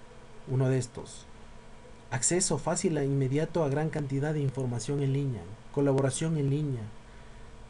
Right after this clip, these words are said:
comunicación sincrónica basadas en chat, si-, comunicación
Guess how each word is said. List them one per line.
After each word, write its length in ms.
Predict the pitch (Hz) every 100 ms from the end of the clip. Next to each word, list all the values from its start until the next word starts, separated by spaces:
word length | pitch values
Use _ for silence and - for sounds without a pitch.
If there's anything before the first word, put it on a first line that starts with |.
| -
comunicación 680 | 151 165 151 156 143 196
sincrónica 600 | 208 165 143 170 185 143 143
basadas 460 | 127 143 143 131
en 180 | 120 113
chat, 240 | 117 120 107 - -
si-, 220 | - -
comunicación 880 | 123 131 127 131 127 117 156 151 139